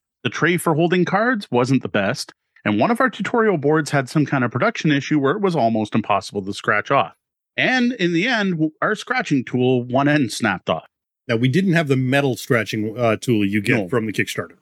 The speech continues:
Speaker 1: No, we did not have that. It was just a plastic one. Now, the instruction books were mostly clear, uh, uh, pretty good. They definitely had a translated from French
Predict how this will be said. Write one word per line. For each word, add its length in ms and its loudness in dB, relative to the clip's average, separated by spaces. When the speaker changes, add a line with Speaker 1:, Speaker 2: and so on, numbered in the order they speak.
Speaker 1:
No, 200 2
we 140 2
did 180 2
not 160 2
have 160 -2
that. 120 -4
It 40 -6
was 120 0
just 140 -4
a 60 -12
plastic 420 -4
one. 140 -16
Now, 120 4
the 80 4
instruction 460 2
books 340 0
were 200 2
mostly 460 2
clear, 460 0
uh, 280 4
uh, 100 0
pretty 240 0
good. 260 0
They 120 2
definitely 400 2
had 280 2
a 160 4
translated 880 0
from 200 -2
French 380 -2